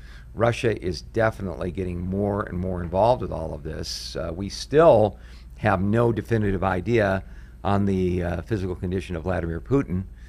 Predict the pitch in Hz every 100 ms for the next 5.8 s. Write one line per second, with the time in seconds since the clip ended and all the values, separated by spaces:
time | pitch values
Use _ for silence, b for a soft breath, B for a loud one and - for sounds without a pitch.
0 | b b - 95 - 110 95 87 - 107
1 | 92 98 139 131 117 95 90 87 - 92
2 | 87 87 87 - 85 - 95 92 90 98
3 | 92 - 90 90 85 80 - 117 113 113
4 | 113 104 92 98 90 87 85 90 85 82
5 | 76 - 76 104 95 80 - -